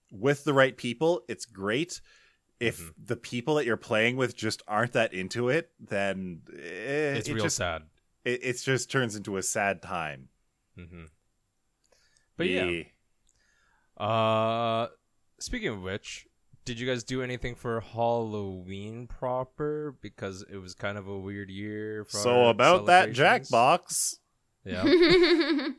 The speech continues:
Speaker 1: And
Speaker 3: Let
Speaker 1: that
Speaker 3: me guess, you played a
Speaker 1: lubricating
Speaker 3: lot of
Speaker 1: alcohol.
Speaker 3: Jackbox.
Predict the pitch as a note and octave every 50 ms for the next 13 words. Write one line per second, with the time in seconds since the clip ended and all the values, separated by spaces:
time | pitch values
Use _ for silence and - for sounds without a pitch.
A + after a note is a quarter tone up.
0 | - - - B2+ C3 D3+ D#3+ E3 E3+ E3+ E3 G3+ F#3 G3 F#3 F#3 F#3 F3 F#3 F3
1 | - - E3 E3+ E3+ - - F#3+ F#3+ G3 G3 G3 F#3+ F3 D3+ B2 A#2+ A#2 A2+ A#2
2 | C3 D#3 D#3+ D#3 - - - - -